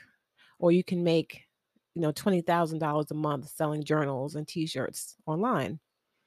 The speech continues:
because it's very convincing. And I'm sure that there are people who are doing that, but I doubt they're doing it at first. I doubt they're doing that,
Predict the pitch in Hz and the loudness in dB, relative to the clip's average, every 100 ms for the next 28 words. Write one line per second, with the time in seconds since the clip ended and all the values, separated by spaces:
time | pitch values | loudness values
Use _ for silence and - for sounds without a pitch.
0 | _ _ - 208 196 180 226 220 180 170 | _ _ 0 2 4 6 6 6 4 4
1 | 160 87 57 - _ _ _ _ _ - | 4 -2 -8 -12 _ _ _ _ _ -20
2 | _ _ 175 175 165 170 180 240 196 180 | _ _ 2 4 4 4 6 6 8 8
3 | 180 208 196 175 - 180 160 160 277 254 | 6 6 2 2 2 2 2 2 0 2
4 | 160 135 139 - 147 _ _ _ _ _ | 0 -2 -4 -8 -16 _ _ _ _ _
5 | _ _ _ 165 190 180 - _ _ _ | _ _ _ 2 6 6 2 _ _ _
6 | _ _ - 185 170 202 208 202 185 165 | _ _ -2 -2 4 6 6 4 0 2
7 | 180 175 170 165 - _ _ _ _ _ | 2 2 2 0 -2 _ _ _ _ _
8 | _ _ _ 156 - 143 - - 151 156 | _ _ _ -4 -2 -4 -4 -2 -2 2
9 | 185 190 170 175 175 165 160 160 - | 2 2 0 2 2 2 2 0 -4